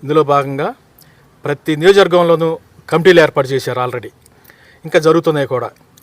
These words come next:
రాష్ట్ర అధ్యక్షులు వీర్ల శ్రీరామ్ గారి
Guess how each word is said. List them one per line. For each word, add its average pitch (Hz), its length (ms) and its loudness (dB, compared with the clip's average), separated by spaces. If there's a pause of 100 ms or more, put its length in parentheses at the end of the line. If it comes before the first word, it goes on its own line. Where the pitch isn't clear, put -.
(1160)
రాష్ట్ర 170 240 2
అధ్యక్షులు 151 420 0 (800)
వీర్ల 147 240 0
శ్రీరామ్ 156 460 2
గారి 131 280 0